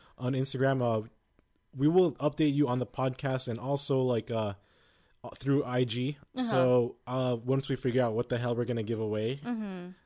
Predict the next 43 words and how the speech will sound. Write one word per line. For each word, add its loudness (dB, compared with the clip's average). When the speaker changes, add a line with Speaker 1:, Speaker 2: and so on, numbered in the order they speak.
Speaker 1:
and -6
all -2
those 2
details, -4
uh, -6
soon 0
to -14
come -4
as 0
a 4
Christmas 0
present -2
to -4
everyone. 0
Or -2
to 2
Speaker 2:
Yes. 6
Speaker 1:
actually 2
technically 0
to 0
one 2
person, -2
whoever 0
wins. -6
Speaker 2:
<laughs> 2
Speaker 1:
Uh, 0
<laughs> -12
and, 4
uh, 4
yeah, 0
so 6
let's, 0
uh, 2
get 0
into 0
Stray 2
Kids 2
and -2
B -6
T -6
S. -6
Uh, -6
your, 4